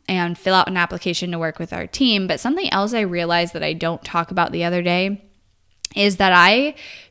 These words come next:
do intensives with people. And so I will do, like, a half day or two hours and completely build out your marketing strategy, your email marketing, like, every single detail, just getting my brain on your business.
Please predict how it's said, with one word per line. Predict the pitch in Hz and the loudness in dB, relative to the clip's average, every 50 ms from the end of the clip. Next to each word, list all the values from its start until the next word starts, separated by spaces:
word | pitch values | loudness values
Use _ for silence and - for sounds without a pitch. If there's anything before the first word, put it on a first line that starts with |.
| - 185 | -10 -4
do | 190 208 214 208 | 0 2 2 4
intensives | 190 185 180 170 - - 190 180 175 - - - - - | 2 2 0 -2 -2 -2 -2 -2 -2 -2 -4 -6 -4 -6
with | 160 160 - | -6 -6 -4
people. | - 160 156 - - - - - - - | -6 -6 -6 -4 -6 -8 -8 -8 -8 -8
And | - 190 185 185 | -6 -4 -4 -2
so | - 196 185 180 175 | 0 2 2 2 4
I | 175 - 175 190 196 | 4 4 6 6 4
will | 196 196 196 | 4 2 0
do, | 185 175 180 180 180 175 | -2 -2 -2 -2 -2 -2
like, | 170 170 170 170 - - | 0 0 -2 -2 -2 -2
a | 175 | -4
half | 170 - - 190 180 180 - - | -4 -2 -2 -2 -2 -4 -4 -2
day | - 226 214 208 185 175 170 175 | 0 0 2 2 0 -2 -2 -4
or | - - 175 175 175 175 175 170 170 - - - - - - - | -4 -4 -6 -6 -4 -6 -6 -8 -8 -12 -18 -20 -20 -20 -14 -12
two | - - 220 208 208 | -8 -4 -2 2 4
hours | 214 214 220 214 196 185 170 170 170 175 165 - - - | 6 6 6 4 2 0 -2 -2 -4 -6 -8 -10 -4 -2
and | - 190 190 185 175 185 - - | 0 0 2 0 -2 -4 -6 -6
completely | - 196 196 185 - - 190 196 202 202 180 208 202 185 | -6 -6 -6 -6 -6 -4 -2 0 0 0 0 0 -2 -2
build | 170 190 180 175 175 170 170 | -2 -2 0 0 0 2 2
out | 165 165 165 143 | 2 2 2 0
your | - 165 | -2 -6
marketing | 156 156 160 160 - - 165 160 160 156 | -4 -4 -4 -4 -6 -8 -8 -8 -8 -8
strategy, | - - - 185 196 196 190 185 185 180 180 175 170 170 - - - - - - - | -6 0 2 2 2 2 0 -2 -2 -2 -2 -2 -4 -6 -10 -14 -20 -20 -20 -20 -12
your | - - - | -10 -8 -4
email | - 185 190 196 190 190 | -2 0 2 2 2 2
marketing, | 190 185 185 180 175 - 185 170 175 175 170 | 2 0 -2 -2 -4 -4 -6 -6 -6 -6 -6
like, | 170 170 - - _ | -6 -6 -8 0 _
every | - 190 190 185 175 175 180 175 | 4 4 4 4 2 0 -2 -2
single | 165 - 170 165 170 165 165 | -2 -4 -6 -6 -4 -4 -4
detail, | 165 165 165 160 - 175 151 | -4 -4 -6 -6 -4 -6 -6
just | - 165 170 165 - | -6 -6 -6 -2 0
getting | 202 196 185 180 | 0 0 0 -2
my | 180 180 175 175 | -2 -2 -2 -2
brain | 175 170 - 175 170 170 170 165 165 160 | -4 -4 -6 -6 -6 -6 -6 -8 -8 -8
on | - 170 170 175 170 | -8 -8 -6 -6 -6
your | 165 160 | -6 -4
business. | - 165 160 170 - 160 - - 190 - - - | -4 -4 -4 -4 -6 -8 -10 -10 -12 -12 -14 -16